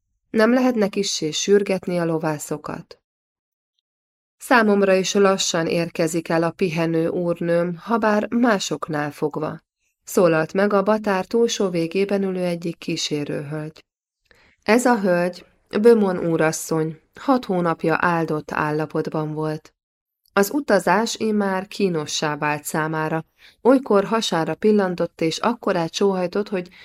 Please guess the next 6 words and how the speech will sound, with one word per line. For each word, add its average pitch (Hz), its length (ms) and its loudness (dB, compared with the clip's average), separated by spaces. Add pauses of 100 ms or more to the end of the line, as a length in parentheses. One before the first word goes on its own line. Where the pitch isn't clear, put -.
(160)
társnői 208 760 0
nem 233 220 -2
tudták 185 420 -4
megállni 147 600 -4
nevetés 147 600 -6
nélkül. 160 580 -6